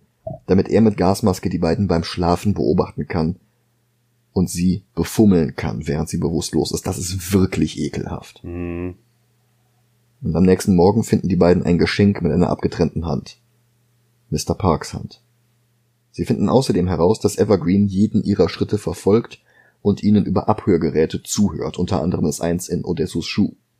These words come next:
Speaker 1: Aber eine Suche nach dem Begriff Evergreen stößt Desu und Juwan auf den ehemaligen Verein ihrer alten Highschool, die Evergreen Old Boys, daher der Titel des Films.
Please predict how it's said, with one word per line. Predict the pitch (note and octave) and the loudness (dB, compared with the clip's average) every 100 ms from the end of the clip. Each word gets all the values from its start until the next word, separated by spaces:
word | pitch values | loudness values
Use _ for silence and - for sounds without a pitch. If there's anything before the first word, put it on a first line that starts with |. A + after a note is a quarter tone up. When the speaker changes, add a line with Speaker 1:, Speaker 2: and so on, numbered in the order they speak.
| _ _ | _ _
Speaker 1:
Aber | F#2+ - | -2 2
eine | G2+ | 2
Suche | F#2 A#2+ B2 | 2 2 2
nach | G2+ | 2
dem | G#2 | 2
Begriff | E2+ F2 - | 2 2 2
Evergreen | A2 F#2 - E2 A2+ | 2 2 2 0 -2
stößt | - - G2 A#2+ - - | -4 -2 0 0 -2 0
Desu | G2 - A#2+ A#2+ | 0 2 2 2
und | - F#2+ | 0 0
Juwan | F2 D#2+ E2 G#2+ - | 0 2 2 2 0
auf | E2+ - | -4 -2
den | - | -2
ehemaligen | G#2 G2+ F2+ E2+ F2+ | 2 4 4 2 -2
Verein | D2+ - F2 E2+ | -4 -2 -2 -2
ihrer | F2 - | -4 -4
alten | D#2+ D#2 E2+ | -4 -4 -4
Highschool, | G2 A2 - - - _ _ _ _ - | -6 -6 -8 -12 -12 _ _ _ _ -8
die | F2 - _ _ | -6 -8 _ _
Evergreen | G2 G#2+ G#2+ E2 F2 F#2 - | 0 2 2 2 4 4 2
Old | F#2 F#2+ - | 4 2 2
Boys, | - G#1 A1 - - _ _ _ _ | -4 -2 -2 -6 -16 _ _ _ _
daher | C2 F2 C#2 | -8 -2 -2
der | D2+ | -2
Titel | - - D2+ | -2 -2 -2
des | - | 0
Films. | - B1+ - | -2 -2 -10